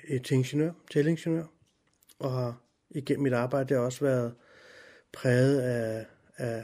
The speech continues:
at skulle have fat i tingene. Og det har jeg lavet mange, mange forskellige ting. Men altid med et eller andet isæt i, i praktisk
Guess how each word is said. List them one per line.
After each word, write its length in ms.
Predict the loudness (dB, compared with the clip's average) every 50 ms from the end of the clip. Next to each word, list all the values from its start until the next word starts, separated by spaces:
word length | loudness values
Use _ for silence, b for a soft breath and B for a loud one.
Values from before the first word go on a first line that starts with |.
| -12 -18 -10
at 140 | -8 -8 -8
skulle 200 | -2 -2 0 0
have 60 | 0
fat 220 | 4 4 4 4
i 40 | 4
tingene. 360 | 2 0 -4 -4 -4 -6 -8 -10 -16 _ _ _ _ _ _ _ _ _ _ _ _ _ _ _ _ _ _ _ _ _ _ _ _ _ _ _ _ _ _ _ -16 -8 -6
Og 100 | 0 4
det 320 | 4 6 6 4 2 -2 -6 -14 -16
har 140 | -14 -12 -10
jeg 120 | -6 -2 -2
lavet 140 | 0 2 2
mange, 260 | 2 4 4 4 4
mange 200 | 2 2 -2 -4
forskellige 380 | -6 -8 -6 -4 -4 -4 -4
ting. 260 | -4 -4 -4 -6 -6 -12 B B B B B B B B B B B B B B _ _
Men 100 | -4 -2
altid 260 | 0 0 0 0 2 4
med 120 | 4 4
et 40 | 4
eller 100 | 4 2
andet 140 | 2 2 0
isæt 380 | 0 -2 0 2 2 2 2
i, 140 | 0 -2 -2
i 460 | -2 -2 -4 -4 -4 -4 -4 -6 -6
praktisk 600 | -10 -12 -6 -4 -4 -4 -4 -6 -8 -8 -8 -12